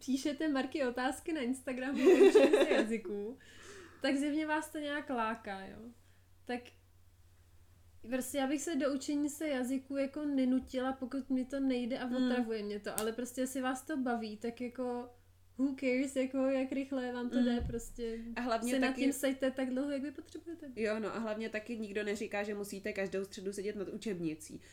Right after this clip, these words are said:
Speaker 2: Prostě pokud vás baví, eh, koukat na filmy, koukejte na filmy, pokud vás baví číst knížky, čtěte knížky, pokud vás baví, eh, já nevím, poslouchat hudbu, poslouchejte hudbu, prostě,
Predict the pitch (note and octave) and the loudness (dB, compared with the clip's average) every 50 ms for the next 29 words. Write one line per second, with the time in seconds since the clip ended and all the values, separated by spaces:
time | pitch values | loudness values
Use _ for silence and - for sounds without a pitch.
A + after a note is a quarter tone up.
0 | - - - - F3+ F3 - F3+ F3+ F3+ E3+ F#3 E3+ F3 F3+ F#3 F3+ F3 E3+ F3+ | -20 -12 -8 -8 -6 -2 -4 -4 -4 -4 -6 -4 -4 -2 -2 -2 -2 -2 -4 -4
1 | F3 F3 F3+ F3 F3 F3+ F3 - - - - - - - E3+ E3+ E3+ E3+ E3+ E3 | -4 -4 -4 -6 -6 -8 -8 -10 -14 -20 -20 -18 -12 -8 -6 -6 -6 -6 -4 -2
2 | F#3 F3+ F3+ F3+ E3 F3 E3+ E3+ - A#3 A#3 A3+ G#3+ - F#3+ F#3 F3+ F3+ E3+ E3+ | -2 -2 -2 -2 -2 -4 -4 -4 -4 -2 -2 -2 -2 0 -2 -2 0 -2 -2 -2
3 | E3+ F3 E3+ F3 - A3 A3 G#3+ G3+ F3 E3+ E3+ - E3 E3 E3 E3 E3 E3 E3+ | -2 -4 -4 -4 -4 -4 -2 -2 -2 -2 -4 -6 -10 -8 -6 -6 -6 -6 -4 -4
4 | E3+ E3 F3 E3+ - F#3 E3+ - - F#3+ G3 F#3 - - G3+ G3+ - - F3+ E3 | -6 -6 -6 -8 -8 -10 -10 -8 -6 -6 -6 -6 -6 -6 -8 -8 -8 -10 -10 -8
5 | E3+ E3+ E3+ F#3+ G3 A3 A3+ - - - G#3 - - E3+ E3+ F3 E3 E3+ E3+ E3+ | -8 -8 -6 -4 -4 -4 -4 -6 -6 -8 -8 -6 -6 -8 -8 -8 -6 -6 -6 -6
6 | F3 F3 E3+ E3 D#3+ E3+ E3+ F3 F3 F3 - - - - - - - E3+ F3 F3 | -6 -6 -6 -6 -6 -6 -6 -6 -8 -8 -10 -16 -20 -20 -20 -16 -10 -8 -6 -4
7 | F3 F3 F3 F3 E3+ E3+ E3 - - E3+ D#3+ D#3+ D#3+ D#3+ E3+ E3 F#3+ F#3 F3+ E3 | -4 -2 -2 -2 -4 -4 -6 -8 -6 -6 -4 -4 -4 -4 -4 -2 -2 -2 -2 -2
8 | E3 E3+ E3 F#3 F3+ - F#3+ F#3+ - G3+ F#3 G#3+ G3 F#3 F#3 G#3 G#3+ F#3 G3 G3 | -2 -4 -6 -6 -6 -4 -4 -4 -4 -4 -2 0 0 0 0 0 0 0 -2 -2
9 | G3 G3 F#3+ G3 G#3+ G3+ G3 G3 G3 G3 G#3 G3+ G#3+ G3+ A#3 A3 A3 F3 F3 F3+ | -2 -2 -4 -2 -4 -6 -4 -4 -4 -4 -4 -4 -4 -4 -4 -4 -4 -4 -6 -6
10 | - - - F#3 F#3+ | -6 -6 -6 -6 -6